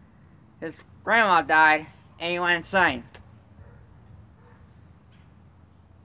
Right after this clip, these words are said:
Like, this is fucking serious, guys. I mean, seriously.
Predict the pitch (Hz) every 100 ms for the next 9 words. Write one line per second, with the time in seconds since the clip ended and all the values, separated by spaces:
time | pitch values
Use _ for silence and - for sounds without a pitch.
0 | _ 202 208 339 320 294 - 269 247 202
1 | 220 240 214 175 - 170 160 156 156 -
2 | - - - _ - _ _ _ _ _
3 | _ _ _ _ _ _ _ _ _ -
4 | - _ _ - - - _ 214 240 208
5 | 277 285 190 160